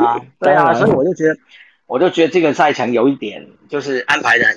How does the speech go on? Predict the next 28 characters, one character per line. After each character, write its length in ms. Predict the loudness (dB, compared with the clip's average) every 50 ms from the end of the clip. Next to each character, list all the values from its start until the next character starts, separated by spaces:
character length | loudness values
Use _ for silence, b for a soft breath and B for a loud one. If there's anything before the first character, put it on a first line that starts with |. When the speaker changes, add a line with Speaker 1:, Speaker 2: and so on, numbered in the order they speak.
| -4 -6
Speaker 2:
怪， 140 | -2 0 2
因 60 | 2
为 60 | 2
我 80 | 0 -2
跟 120 | -2 -2
我 80 | -4 -4
同， 260 | -4 -6 -8 -8 -8
同 260 | -8 -10 -8 -8 -8
事 140 | -8 -8 -6
在 140 | -6 -6 -6
讨 200 | -6 -8 -8 -6
论 140 | -6 -6 -8
的 80 | -8
时 60 | -8
候 80 | -8 -6
就 100 | -6 -6
说， 180 | -6 -6 -8 -6 -2
你 140 | -2 -2 -2
总 220 | -2 -6 -6 -4
共 140 | -4 -4 -4
不 120 | -4 -4
过 120 | -2 -2 -2
才 140 | -2 -2
六 260 | 0 0 0 0 -2 -4
支 120 | -8 -10
球 240 | -10 -12 -14 -14 -14
队 140 | -12 -14 -14
嘛， 140 | -14 -16